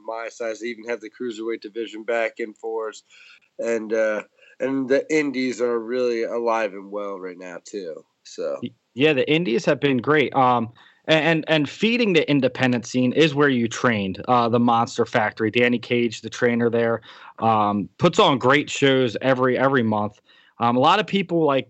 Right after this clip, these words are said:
Speaker 2: Punisher Martinez, Billy Damiana, Q T Marshall, yourself. A lot of success out of the Monster Factory. I think, uh, Steve Cutler was signed to N X T. He's appearing on N X T television.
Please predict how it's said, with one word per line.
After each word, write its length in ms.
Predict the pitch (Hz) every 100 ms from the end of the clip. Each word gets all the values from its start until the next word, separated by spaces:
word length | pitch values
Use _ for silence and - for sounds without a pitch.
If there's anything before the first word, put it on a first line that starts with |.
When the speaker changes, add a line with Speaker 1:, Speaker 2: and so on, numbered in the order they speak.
| -
Speaker 2:
Punisher 400 | 147 143 - 139
Martinez, 760 | 135 127 - 151 147 143 135
Billy 300 | 110 143 131
Damiana, 640 | 120 131 123 131 135 135 131
Q 200 | 127 131
T 180 | 107 123
Marshall, 720 | 123 117 117 139 131 127 127 - _ -
yourself. 760 | 120 113 - 143 135 131 - - _ _ _ _ -
A 60 | 117
lot 240 | 151 190
of 80 | 190
success 600 | 185 - - 170 139 - -
out 160 | 143
of 60 | 143
the 80 | 135
Monster 500 | 123 123 131 - 113
Factory. 480 | 123 104 - 110
I 80 | 107
think, 240 | 107 135 131
uh, 140 | 120
Steve 320 | 113 - 139
Cutler 340 | - 143 139 127
was 160 | 127
signed 400 | - 131 123 123
to 140 | 117 -
N 120 | 113
X 240 | 113 -
T. 360 | - 139 143 139 _ _
He's 180 | 127 120
appearing 360 | 120 139 131
on 100 | 123
N 100 | 117
X 160 | 120 -
T 140 | 123
television. 600 | 110 156 165 127 110 107